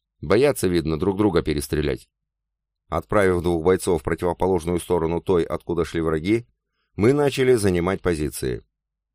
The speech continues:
Ребята должны отслеживать все приготовления врага и прикрыть нас, если побежим от наступающих.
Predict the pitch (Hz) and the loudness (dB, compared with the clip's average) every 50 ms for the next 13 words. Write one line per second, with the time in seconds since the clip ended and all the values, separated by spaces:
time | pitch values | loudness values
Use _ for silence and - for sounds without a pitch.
0 | _ _ _ _ _ _ _ - 78 90 95 117 147 143 - 127 104 110 107 98 | _ _ _ _ _ _ _ -2 0 2 4 4 2 2 0 0 0 0 0 2
1 | 104 117 117 104 - 107 113 120 101 104 104 95 82 - - 104 90 92 87 92 | 2 0 0 0 0 0 0 0 2 2 0 0 0 -2 -4 -2 -2 -2 -2 -2
2 | 90 - 95 98 98 95 92 92 87 85 90 92 95 110 120 120 117 - _ _ | -2 -2 0 0 0 0 0 -2 -2 0 0 0 0 0 -2 -2 -4 -10 _ _
3 | - - - - 123 - - 85 85 - 85 78 76 - - _ - 85 82 - | -8 -6 -4 -4 -4 -2 -2 -2 -2 -2 -2 -4 -4 -6 -10 _ -8 -6 -4 -4
4 | 87 - 90 85 85 82 90 95 95 85 - 80 73 - - - - 71 71 69 | -4 -4 -2 -2 -2 -2 -2 -2 -2 -4 -4 -6 -8 -8 -10 -8 -6 -4 -4 -4
5 | 67 - - - - | -6 -8 -12 -12 -14